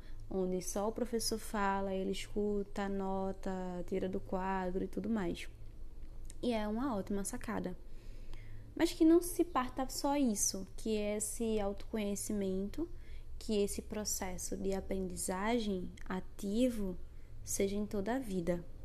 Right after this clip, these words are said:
E outra coisa que precisa ser colocada em questão é o próprio significado de autoestima. Eu percebo que as pessoas falam muito de autoestima quando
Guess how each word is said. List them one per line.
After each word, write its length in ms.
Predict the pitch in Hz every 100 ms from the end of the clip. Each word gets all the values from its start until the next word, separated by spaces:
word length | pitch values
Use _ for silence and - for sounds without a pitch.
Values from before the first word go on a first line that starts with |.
| - - - - - - - - - - - - - - - - - - - - - - - - - - - - - - -
E 120 | 277
outra 220 | 262 339
coisa 440 | - 269 214 226 247
que 120 | 220
precisa 520 | - 202 - 190 190
ser 420 | - 190 180 175
colocada 920 | - 190 185 - 185 175 165 165 180 - - - -
em 160 | 180 170
questão 640 | 95 - - 196 226 220 - - - - - - - - - -
é 420 | 262 262 294 302 -
o 60 |
próprio 400 | - 285 277 294
significado 760 | 320 302 277 277 269 - 233 240
de 100 | 247
autoestima. 720 | 240 - - - 240 208 180 - - - - - -
Eu 80 | 240
percebo 440 | 247 240 247 240
que 80 | 269
as 60 | 262
pessoas 500 | 247 247 226 208 202
falam 300 | 214 208 208
muito 280 | 202 220
de 80 | -
autoestima 880 | 233 220 220 - - 196 214 208 185
quando 920 | - 196 190 190 196 196 190 185 185